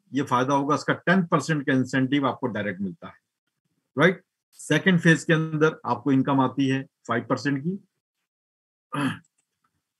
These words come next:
फ़ाइव परसेंट की income आती है। Third level से आपकी income आती है दो परसेंट की।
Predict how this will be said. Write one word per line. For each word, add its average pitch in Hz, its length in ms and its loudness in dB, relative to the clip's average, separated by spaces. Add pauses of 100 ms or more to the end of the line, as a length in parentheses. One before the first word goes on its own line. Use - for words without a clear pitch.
(200)
फ़ाइव 143 180 2
परसेंट 156 340 2
की 165 60 0
income 151 260 -2
आती 151 280 -2
है। 175 120 -2 (960)
Third 180 180 8
level 175 240 8
से 156 120 2
आपकी 156 200 0
income 143 280 0
आती 131 260 0
है 143 100 0
दो 117 260 -2
परसेंट 90 380 -10
की। - 140 -20